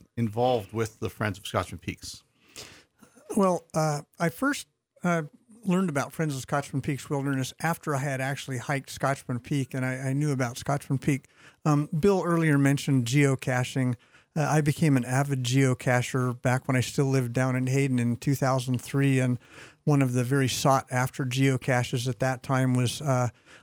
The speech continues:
Speaker 2: on Scotchman Peak. Um, and then, uh, I actually started dating a woman here in Sandpoint, who is now my wife, uh, here in Sandpoint. And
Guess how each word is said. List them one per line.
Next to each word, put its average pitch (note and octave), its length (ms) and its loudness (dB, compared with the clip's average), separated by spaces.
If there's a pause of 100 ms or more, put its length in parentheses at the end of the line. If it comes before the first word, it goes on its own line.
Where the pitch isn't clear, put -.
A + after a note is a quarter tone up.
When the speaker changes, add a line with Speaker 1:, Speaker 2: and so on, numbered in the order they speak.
Speaker 2:
on C3 180 4
Scotchman B2 540 -2
Peak. E3 400 -2 (480)
Um, C#3 420 2 (360)
and E3 180 6
then, E3 220 2 (120)
uh, E3 280 -6 (200)
I E3 260 2
actually F#3 280 2
started E3+ 640 0
dating C#3 460 4
a D3+ 100 -2
woman C3+ 340 2
here C3 220 2
in A#2+ 140 2
Sandpoint, A#2+ 640 0
who - 100 0
is A#2 240 2
now A2+ 160 2
my G#2 160 0
wife, C3 400 -2 (400)
uh, A2+ 200 2
here B2+ 200 2
in B2 60 2
Sandpoint. A#2+ 600 -2 (100)
And C3+ 360 0